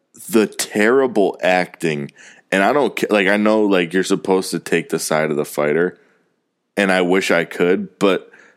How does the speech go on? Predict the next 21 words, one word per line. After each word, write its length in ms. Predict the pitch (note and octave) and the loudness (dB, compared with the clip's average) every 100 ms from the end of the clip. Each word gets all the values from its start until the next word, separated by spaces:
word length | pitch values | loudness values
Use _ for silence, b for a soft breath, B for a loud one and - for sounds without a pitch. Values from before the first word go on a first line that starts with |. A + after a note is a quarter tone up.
| b - | b -2
it 300 | G2+ F#2 - | 0 0 -4
did 200 | F#2 D#2 | -2 -2
not 580 | D2+ D2+ E2 E2 D#2 - | -6 -4 -2 -2 -2 -4
sit 280 | - D2 | -4 -4
right 260 | B1 C2+ - | -2 -4 -4
with 160 | - C2 | -8 -8
me 260 | C#2 - _ _ _ _ _ _ - | -10 -10 _ _ _ _ _ _ -4
at 240 | F#2 D#2 | 0 0
all. 380 | D2+ G1+ - - _ _ _ _ _ _ _ _ _ _ _ _ _ _ - | 0 -4 -10 -16 _ _ _ _ _ _ _ _ _ _ _ _ _ _ -4
And, 220 | A2+ G#2+ | 0 2
like, 260 | G#2 F#2+ F#2 | 2 2 2
I've 180 | G2 F2 | 0 2
heard 240 | G#2 G2 | 0 0
people 240 | G#2+ F#2 F#2 | -2 -2 -2
come 180 | F#2+ | 0
out 140 | F#2+ F2+ | 0 0
and 80 | F#2 | 0
be 80 | |
like, 180 | F2+ E2 | 0 2
"Yeah, 120 | A2 - - | 0 0 0
well, 280 | G2+ G2 | 0 0